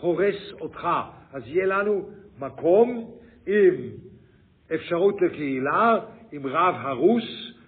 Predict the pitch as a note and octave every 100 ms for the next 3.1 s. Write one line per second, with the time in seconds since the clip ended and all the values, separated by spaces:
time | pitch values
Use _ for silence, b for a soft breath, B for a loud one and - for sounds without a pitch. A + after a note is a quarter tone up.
0 | B B2 B2+ D#3 A3 A3 G3+ F#3+ F#3 F#3+
1 | E3+ D3 D3 D3 C#3+ A#2+ A#2 G#2 E2+ -
2 | _ b b b b b A3 A#3 - -
3 | -